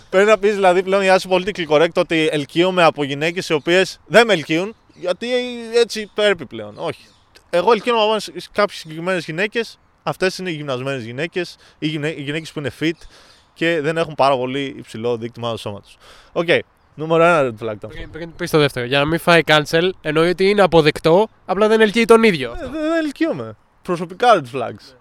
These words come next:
Speaker 2: Ναι,
Speaker 1: Οκ. Νούμερο δύο. Δεν πάει γυμναστήριο. Για ποιο λόγο είναι red flag αυτό; Διότι μπορεί να έχει καλό σώμα τώρα,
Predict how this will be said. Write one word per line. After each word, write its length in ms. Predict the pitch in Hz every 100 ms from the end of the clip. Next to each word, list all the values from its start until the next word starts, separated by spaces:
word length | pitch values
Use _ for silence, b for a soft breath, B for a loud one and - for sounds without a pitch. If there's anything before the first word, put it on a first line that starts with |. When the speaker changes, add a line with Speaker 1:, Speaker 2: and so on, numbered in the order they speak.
| _
Speaker 2:
Ναι, 60 | 139
Speaker 1:
Οκ. 180 | - 151 135 117 _
Νούμερο 340 | 151 185 208 196
δύο. 320 | 180 165 104 _ _ _ _ _ _ _ _
Δεν 180 | 127 170
πάει 180 | 175
γυμναστήριο. 600 | 165 143 123 147 113 101 - _ _
Για 180 | - 135
ποιο 180 | - 190
λόγο 180 | 202 165
είναι 200 | 143 127
red 140 | 113 120
flag 80 | 110
αυτό; 280 | 104 107 101 b b b b
Διότι 260 | 135 160
μπορεί 180 | 151 151
να 60 | 190
έχει 120 | -
καλό 240 | 214 180
σώμα 280 | - 165 139
τώρα, 380 | 123 117 107